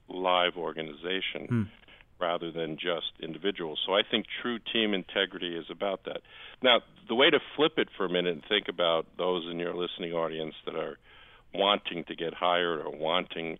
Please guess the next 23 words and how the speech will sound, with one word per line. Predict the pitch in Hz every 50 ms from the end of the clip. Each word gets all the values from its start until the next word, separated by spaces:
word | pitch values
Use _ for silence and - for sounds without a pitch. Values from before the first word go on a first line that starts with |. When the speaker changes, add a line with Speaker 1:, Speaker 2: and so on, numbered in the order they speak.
| -
Speaker 1:
access | - 85 87 - - - - 80 76 - - - -
to | - 78
a | 73
team, | - - - 85 78 78 76 76 - - - - - - - - - - - _
I | - 127 135
think | - 170 156 - -
that | 113 107 98 - - - _ _ _ _ - - - -
from | 113 107 107 104 104 101 - -
a, | - 92 92 92 87 - - 80 85 71 -
a, | 87 92 - - 92
a, | 95 - - - - -
from | - 117 101
a | 98 92
person | - - 131 127 - - 104
who's | 92 104 95 82 - - - - _ _ -
managed, | 104 98 98 104 110 120 120 117 110 101 90 - - - - - - - - - - - - - -
uh, | 92 85 - -
change | - - 131 120 117 107 95 87 85 78 -
in | 92 87 - -
so | - 101
many | 98 98 95 95
organizations | 92 92 85 85 82 76 82 85 87 87 - - 85 82 - - -
that | - -